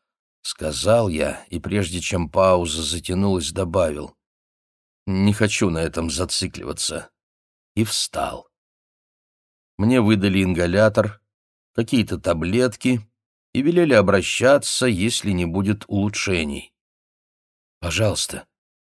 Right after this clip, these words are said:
постарайтесь не напрягаться», попросил младший.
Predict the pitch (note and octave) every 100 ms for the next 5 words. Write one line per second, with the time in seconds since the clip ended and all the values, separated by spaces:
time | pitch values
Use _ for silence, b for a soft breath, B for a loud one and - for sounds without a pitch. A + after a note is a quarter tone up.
0 | _ _ F#2 - A2 B2+ B2+ G2+ E2+ -
1 | F#2+ G2+ G2+ G2+ E2 D2+ - - - -
2 | _ _ _ _ _ _ D#2 - E2+ -
3 | G2 E2+ D#2+ E2+ C#2+ - - -